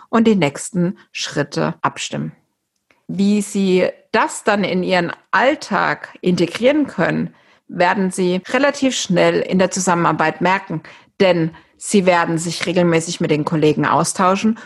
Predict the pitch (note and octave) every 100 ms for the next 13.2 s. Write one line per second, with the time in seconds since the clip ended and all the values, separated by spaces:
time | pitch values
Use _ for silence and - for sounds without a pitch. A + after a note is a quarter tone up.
0 | - C#4 B3+ - G3 F3+ - E3 E3 D#3+
1 | - E3 D#3+ E3 G3 F#3 F3+ G#3 G#3 A3+
2 | - _ _ F3+ E3+ D#3+ - - - -
3 | F3+ F3 F3 D#3 C#3 C3+ - A3 A3+ _
4 | _ _ A#3 A3 F#3 - - - G#3 G3
5 | E3+ G3+ C#4+ A#3+ F#3+ - D#3+ F3 E3+ D#3+
6 | - C4 E4 C#4+ C4 G3+ D#3+ - _ _
7 | F#3 F3 D#3+ G3+ F#3+ F#3+ F#3 F3+ E3+ E3
8 | F3+ - E3+ - D3+ - - A3+ G#3+ -
9 | _ _ - - - F#3 F3+ E3+ E3+ A#3+
10 | - B3+ C#4+ C4 C4 B3 A#3+ A#3 A#3 -
11 | D#3 D#3+ E3 - - D3+ D#3+ - E3 D#3
12 | D3 E3+ F3+ E3+ D#3+ D3 D3 - F3+ -
13 | E2+ F#3